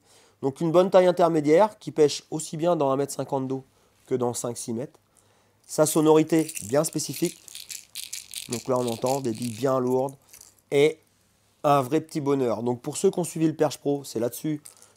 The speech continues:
que Marc prend vraiment beaucoup, beaucoup de poissons. Dès qu'on est allé pêcher en mer,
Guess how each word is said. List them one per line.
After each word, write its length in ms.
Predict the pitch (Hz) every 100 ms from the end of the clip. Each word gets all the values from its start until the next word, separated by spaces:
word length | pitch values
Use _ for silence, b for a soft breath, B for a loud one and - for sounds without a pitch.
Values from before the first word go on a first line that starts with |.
| _
que 80 | 117
Marc 340 | 117 135 - -
prend 160 | - 110
vraiment 400 | 98 107 120 113
beaucoup, 320 | 110 135 165
beaucoup 240 | 147 143 147
de 40 |
poissons. 440 | - 127 - 143 - b b b 135
Dès 120 | 147
qu'on 180 | 165 151
est 40 |
allé 200 | 156 151
pêcher 260 | 151 139 156
en 140 | 143
mer, 320 | 143 143 131